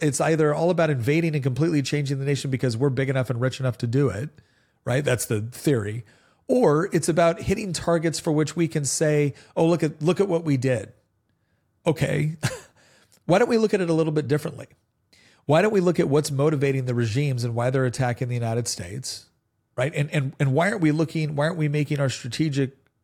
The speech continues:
response when we do need to attack? Why aren't we focusing it more on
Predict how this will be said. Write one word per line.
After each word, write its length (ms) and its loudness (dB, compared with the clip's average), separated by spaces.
response 840 0
when 140 2
we 60 4
do 160 4
need 180 2
to 100 2
attack? 360 -4
Why 200 2
aren't 140 -2
we 100 2
focusing 520 -2
it 120 0
more 300 0
on 300 0